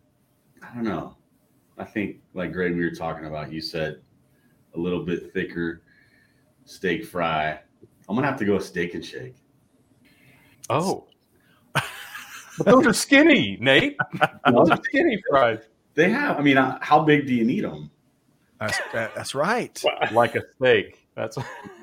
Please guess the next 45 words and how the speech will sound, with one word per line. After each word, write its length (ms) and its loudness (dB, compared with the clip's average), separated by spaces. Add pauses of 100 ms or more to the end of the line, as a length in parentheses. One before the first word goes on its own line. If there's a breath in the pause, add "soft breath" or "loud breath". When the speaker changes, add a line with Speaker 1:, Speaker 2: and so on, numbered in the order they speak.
(140)
Speaker 2:
<laughs> 600 -20
Speaker 3:
Nate, 440 0 (280 soft breath)
Steak 340 0
and 100 -2
Shake 380 0
are 120 2
delicious, 720 -6 (140)
and 140 -4
they're 80 -2
a 80 2
step 100 -2
in 60 2
Speaker 2:
Everybody 260 6
Speaker 3:
the 60 6
right 80 8
Speaker 2:
has 120 6
Speaker 3:
direction. 540 0
Speaker 2:
thought 360 2
here. 340 -2
I 80 -2
like 340 -4
this. 260 -6 (180)
I 60 -4
mean, 140 -2
we've 160 -2
put 160 -4
some 140 -4
serious 440 0
thought 260 6
into 140 -6
this, 160 -10
people. 380 -14
Speaker 4:
Oh, 40 -14
yeah. 80 -14 (240)
Speaker 3:
No 120 -10
Speaker 2:
'Cause 140 -12
Speaker 3:
kidding. 220 -6 (440)
Speaker 2:
we're 120 -2
getting 260 0
different 320 -2
answers 460 -6
than 480 -8
when 180 -6
we 80 -6
had, 260 -2